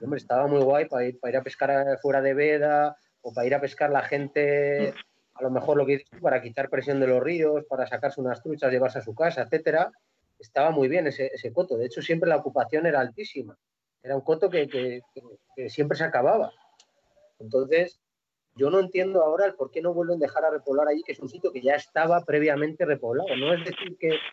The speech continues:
que pidas ahora a repoblar un cauce que tenga trucha autóctona o que,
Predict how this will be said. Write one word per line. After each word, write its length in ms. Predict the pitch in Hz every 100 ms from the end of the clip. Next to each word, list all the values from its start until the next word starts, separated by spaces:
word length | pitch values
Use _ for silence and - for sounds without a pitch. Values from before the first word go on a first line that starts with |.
| - - -
que 80 | 127
pidas 340 | - 160 143
ahora 260 | 147 147 151
a 40 |
repoblar 440 | 143 135 131 143 151
un 60 | -
cauce 280 | 139 151 143
que 80 | 120
tenga 240 | 139 139
trucha 240 | - 139 -
autóctona 640 | 113 151 151 139 139 143 143 _ _ _ _
o 140 | 131 117 113
que, 420 | 123 123 120